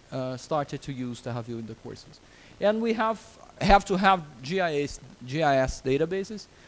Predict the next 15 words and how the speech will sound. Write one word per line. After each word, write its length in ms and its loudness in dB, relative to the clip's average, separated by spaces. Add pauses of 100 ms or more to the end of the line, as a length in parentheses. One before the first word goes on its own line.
(260)
which 520 0
are 360 2 (120)
provided 560 4
by 140 -2
several 520 -2 (520)
institutions, 840 -12 (100)
uh, 140 -8
such 240 -12
as, 360 -10 (100)
uh, 40 -10
I 280 -10
B 140 -4
G 100 -8
E, 280 -2 (280)
cem, 360 -6